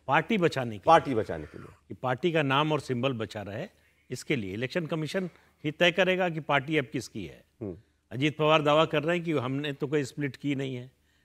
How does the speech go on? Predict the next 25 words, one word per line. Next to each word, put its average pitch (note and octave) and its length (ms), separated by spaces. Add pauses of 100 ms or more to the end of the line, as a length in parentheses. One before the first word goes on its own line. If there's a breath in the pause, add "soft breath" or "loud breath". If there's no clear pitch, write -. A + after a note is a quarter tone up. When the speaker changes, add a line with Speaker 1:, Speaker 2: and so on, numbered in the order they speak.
(140)
Speaker 1:
वही C3+ 180
जो C#3 100
एकनाथ C3+ 320
शिंदे B2+ 320
ने C3 100
कहा A#2+ 300 (300)
कि A#2 80
हम A2 200
ही D3+ 240
शिवसेना - 460
Speaker 2:
हम C3+ 80
ही E3+ 60
पार्टी A#2 320
Speaker 1:
हैं। G2+ 60
Speaker 2:
हैं। F2+ 120 (200)
Speaker 1:
वो, A#2+ 120
वो C3 200
कह C3+ 140
रहे C#3 120
हैं C3+ 80
कि B2 60
हम A#2 180
ही D#3+ 60
एनसीपी C#3 520
हैं, G#2 260